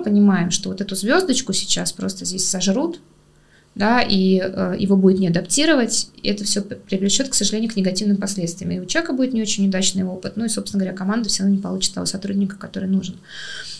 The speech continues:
Поэтому очень тонкий момент, о котором ты сейчас спросила, такой, м, такой перекос может быть. Поэтому все-таки какой-то минимальный, м, скилл, да, вот навык, м, а, прохождения собеседования,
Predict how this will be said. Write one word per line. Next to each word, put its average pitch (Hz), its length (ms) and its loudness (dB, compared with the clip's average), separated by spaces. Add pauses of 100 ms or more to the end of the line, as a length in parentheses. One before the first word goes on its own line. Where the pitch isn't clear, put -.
(160)
Поэтому 214 320 4
очень 254 240 4
тонкий 202 320 4
момент, 180 320 4
о 190 40 -6
котором 170 300 -4
ты 196 80 -10
сейчас - 260 -2
спросила, 320 840 0
такой, 208 300 2
м, 233 180 2
такой 220 240 2
перекос 220 440 0
может 220 240 0
быть. 180 340 -2
Поэтому 196 320 2
все-таки 269 420 0
какой-то 208 360 2
минимальный, 202 840 4 (140)
м, 190 500 2
скилл, 214 480 0
да, 214 200 0
вот 214 260 -6
навык, 190 440 4 (480)
м, 196 200 -4
а, 190 380 -2
прохождения 196 580 4
собеседования, 247 800 -2